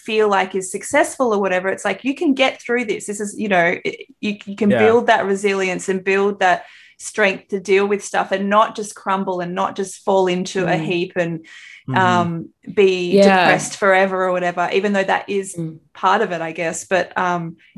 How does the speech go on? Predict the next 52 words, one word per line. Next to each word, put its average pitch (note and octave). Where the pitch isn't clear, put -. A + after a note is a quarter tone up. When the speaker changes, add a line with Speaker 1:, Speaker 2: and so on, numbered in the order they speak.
Speaker 1:
you A#3
know, G3
try G3
and G3
use G3
it F#3+
as F3
a F#3
way F3
to F#3
inspire F3+
that F3
it's -
not, F#3+
it's, G3
it's G#3+
a G#3+
moment G#3
in F3+
time, D3+
and F3
don't, E3+
um, E3+
Speaker 3:
Yeah. D3+
Speaker 1:
don't F3
feel F3+
like E3+
it's -
Speaker 2:
Yeah. -
Speaker 1:
always D#3+
gonna E3
be D#3+
like F3+
this, -
I -
guess. A3
Speaker 3:
Yeah. A3+
And D#4
I, E4+
but D#4+
I E4
also F#4
think D#4+
as C4
well, G3
it's F3+
important F#3
to G3
call F#3
out E3
the, D#3+
um, D#3+